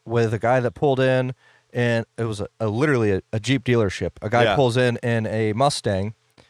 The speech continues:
Speaker 1: gets out, torn clothes. Everyone's like, "Nobody's, he's not buying anything here. Why is this guy
Speaker 2: Yeah,
Speaker 1: here?"
Speaker 2: he's a waste of time
Speaker 1: And,
Speaker 2: today.
Speaker 1: and I was the new sales guy, and they're like,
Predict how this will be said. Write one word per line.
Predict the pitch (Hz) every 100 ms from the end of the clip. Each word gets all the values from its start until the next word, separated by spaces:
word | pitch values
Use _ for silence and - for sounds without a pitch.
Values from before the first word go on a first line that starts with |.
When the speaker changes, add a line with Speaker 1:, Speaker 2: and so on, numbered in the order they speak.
| _ _ -
Speaker 1:
gets | 139 143
out, | 135 123 120 - _ _ _ _ _ _
torn | - 151 160
clothes. | 143 135 127 127 123 123 - - _ _ _ _ _ _ _ _
Everyone's | 131 139 135 123
like, | 117 107 _ _ _ _ _ _ _ _ _ 120
"Nobody's, | 156 131 117 101 - 127
he's | 160 139
not | 110 -
buying | 104 104
anything | 104 98 110
here. | 110 123
Why | 139 147
is | 107
this | 98 -
guy | 90
Speaker 2:
Yeah, | 117
Speaker 1:
here?" | 104
Speaker 2:
he's | 101
a |
waste | 127 120 -
of | -
time | 101 117
Speaker 1:
And, | 131 123
Speaker 2:
today. |
Speaker 1:
and | 151 175
I | 170
was | 127
the | 127
new | 127 127
sales | 135 117 113
guy, | 123 120
and | 117
they're | 117
like, | 113 110 -